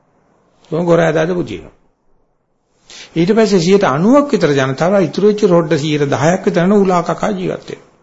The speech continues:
ඒ නිසා කියනවා නිදා ගන්න පිරිස ගත්තොත්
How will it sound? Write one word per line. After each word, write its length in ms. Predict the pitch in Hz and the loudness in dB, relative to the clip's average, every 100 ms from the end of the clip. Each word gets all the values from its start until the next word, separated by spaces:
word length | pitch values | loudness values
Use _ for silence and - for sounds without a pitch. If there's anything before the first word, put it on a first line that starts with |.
| _ _ _ _ _ _ _ _ _ _ _ _ _ _ _ _ _ - | _ _ _ _ _ _ _ _ _ _ _ _ _ _ _ _ _ -4
ඒ 140 | 160 | 0
නිසා 220 | 165 180 | 2 2
කියනවා 360 | 180 165 175 185 151 - - _ | 0 0 0 0 -4 -12 -20 _
නිදා 280 | 151 147 147 | -4 0 0
ගන්න 200 | 147 139 | 0 -2
පිරිස 280 | 131 135 139 | -4 -6 -2
ගත්තොත් 460 | 135 123 - 208 | -2 -4 -2 -2